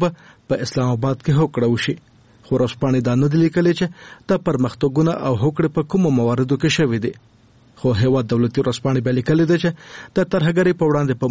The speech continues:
مبارزه کې د همکارۍ لپاره د ژمنو پر ځای عمل او د ملامتۍ منل هغه پرمختګونه دي چې د اوس دور په خبرو کې رامنځته شوي دي. ورځپاڼې وړاندې د افغانستان د بهرنیو چارو وزارت په حواله لیکلي ده چې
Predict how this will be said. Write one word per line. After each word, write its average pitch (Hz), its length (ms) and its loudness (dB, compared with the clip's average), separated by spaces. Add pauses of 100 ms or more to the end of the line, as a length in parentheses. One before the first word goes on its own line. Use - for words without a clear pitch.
مبارزه 123 420 0
کې 135 220 -2
د 117 160 -2
همکارۍ 135 500 0
لپاره 120 320 -4 (140)
د 117 100 -2
ژمنو 139 280 0 (120)
پر 113 180 -2
ځای 127 140 0 (180)
عمل 143 300 2 (540)
او - 20 4 (140)
د 156 100 0
ملامتۍ 165 420 0 (100)
منل 135 280 0
هغه 123 260 -2
پرمختګونه 127 600 0 (100)
دي 170 140 2
چې 185 80 0 (500)
د 180 160 2
اوس 185 180 0 (140)
دور 160 260 0
په 135 200 -2
خبرو 143 360 0
کې 151 160 0
رامنځته 151 380 0
شوي 117 320 0
دي. - 40 -6 (1000)
ورځپاڼې 127 400 0
وړاندې 139 280 2
د 123 120 2
افغانستان 135 440 0
د 127 140 -2
بهرنیو 147 400 0
چارو 127 220 2
وزارت 127 420 -2
په 113 100 -2
حواله 123 300 2
لیکلي 160 320 2
ده 175 120 0
چې 190 60 0